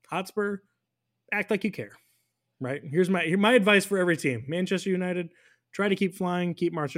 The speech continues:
Marcus Rashford healthy. Casemiro's the secret to all of this for you guys, right? Hotspur, Tottenham, um, act like you like each other, have fun playing soccer.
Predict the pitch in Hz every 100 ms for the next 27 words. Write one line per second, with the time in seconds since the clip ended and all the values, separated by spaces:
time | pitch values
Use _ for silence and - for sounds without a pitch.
0 | 147 160 143 139 143 143 135 143 127 135
1 | 135 131 127 - 139 127 139 127 123 117
2 | 117 123 - - 143 135 131 117 107 104
3 | 104 - 110 107 104 - - - _ _
4 | - 120 127 _ _ _ _ - 170 -
5 | 185 180 - _ _ _ 165 165 165 165
6 | _ _ _ - 151 156 156 147 - _
7 | - 180 - 208 214 208 202 202 226 220
8 | 220 220 202 - 185 170 185 160 165 147
9 | 117 104 -